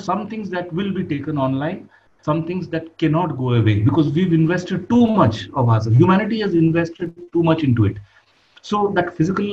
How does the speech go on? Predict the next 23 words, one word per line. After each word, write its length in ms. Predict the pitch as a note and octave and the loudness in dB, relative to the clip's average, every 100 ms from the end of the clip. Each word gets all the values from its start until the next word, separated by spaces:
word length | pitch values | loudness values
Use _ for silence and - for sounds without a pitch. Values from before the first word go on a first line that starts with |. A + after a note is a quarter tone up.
| G3 | -2
interaction 460 | D3 D3+ D3+ - F3 | -2 -2 -8 -12 -18
that 120 | C#3+ | -18
is 100 | D3 | -16
there 180 | B2+ C#3+ | -14 -10
in 80 | D#3 | -12
a 40 | |
classroom 460 | D3+ C#3 C3+ - F3+ | -12 -18 -18 -20 -18
is 100 | D3 | -16
very, 220 | B2 A#2+ B2+ | -6 -6 -4
very 180 | A#2 A2+ | -4 -4
important. 360 | G#2 G2+ G2 - _ - | -6 -10 -12 -16 _ -20
A 40 | |
very 200 | E3+ G#3+ | -16 -16
simple 280 | G#3 G3 F#3+ | -10 -8 -6
example. 340 | C#3+ B2 A2 A2+ | -6 -6 -6 -8
Today, 220 | F#3+ A#3 | -4 -4
actually, 400 | - D3+ A#3 A#3+ | -4 -10 -10 -10
it's 160 | F#3+ - | -10 -12
a 40 | |
fact 320 | E3+ C3+ - _ _ _ _ | -8 -8 -8 _ _ _ _
that 320 | B2+ D#3 E3 E3+ - _ _ _ _ _ _ - - - - - - | -8 -4 -4 -8 -18 _ _ _ _ _ _ -20 -20 -20 -20 -20 -10
A 140 | E3 F#3+ | -6 -4
I-driven, 680 | G#3 G3+ D3+ E3+ F#3 F#3+ | -6 -6 -4 -2 -2 -2